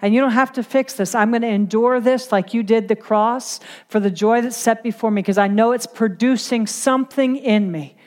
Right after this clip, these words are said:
that can't be produced any other way."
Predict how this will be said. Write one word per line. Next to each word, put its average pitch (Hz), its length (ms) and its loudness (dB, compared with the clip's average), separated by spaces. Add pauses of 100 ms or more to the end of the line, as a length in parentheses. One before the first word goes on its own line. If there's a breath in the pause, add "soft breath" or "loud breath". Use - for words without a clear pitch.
(220 loud breath)
that 214 180 0
can't 240 300 2
be 247 100 0
produced 214 580 -2
any 214 200 4
other 214 200 2
way." 240 500 0